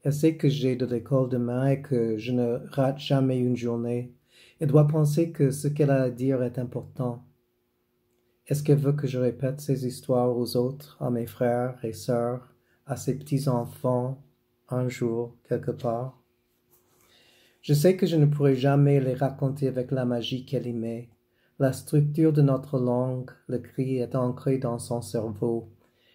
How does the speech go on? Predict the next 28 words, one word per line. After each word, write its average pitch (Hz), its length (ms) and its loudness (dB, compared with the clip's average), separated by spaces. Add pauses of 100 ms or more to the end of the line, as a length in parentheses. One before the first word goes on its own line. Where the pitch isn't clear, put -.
(120)
Elle 135 140 2
a 127 80 0
toujours 139 400 0
du 135 160 -4
mal 123 240 2
avec 113 300 -6
l'anglais. 113 520 -4 (800)
Sa - 180 2
façon 147 400 4
de 147 80 8
voir 139 280 4
le 135 100 2
monde 139 420 2
est 127 80 -2
différente 135 840 -4 (360)
de 147 40 -10
ce 143 140 -6
qu'on 139 220 -2
nous 127 240 -2
enseigne 123 480 -2
à 113 40 -4
l'école. 113 520 -4 (960)
Pour 139 240 8
elle, 147 340 6 (160)
les 135 140 -2
pierres 139 340 2
sont 123 220 0
vivantes. 135 720 -2